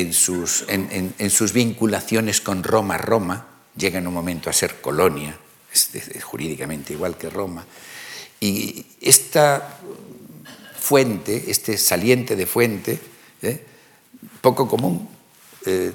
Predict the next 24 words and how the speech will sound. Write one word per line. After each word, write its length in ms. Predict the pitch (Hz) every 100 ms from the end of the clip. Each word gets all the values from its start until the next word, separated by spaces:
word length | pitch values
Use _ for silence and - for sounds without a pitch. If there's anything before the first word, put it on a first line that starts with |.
| -
tiene 360 | 120 127 143 139
el 180 | 110 98
tema, 460 | 131 135 143 147 -
o 80 | 104
uno 180 | 120
de 80 | 127
los 180 | 127 123
temas 280 | 117 123 -
que 100 | 110
aparece 340 | 101 101 -
en 100 | 113
las 180 | 98 -
monedas 400 | 78 98 98 101
que 120 | -
acuña 340 | - 90 85 78
Itálica. 600 | - 60 65 - - - - - - _ _ -
Rómulo 460 | - 110 104 87
y 80 | 82
Remo, 480 | - 107 110 123 160 - -
debajo 600 | 90 85 92 90 - 110
de, 640 | 117 98 101 101 107 98 82
y 80 |
el 100 | 90
pastor, 580 | - 80 - 92 117 -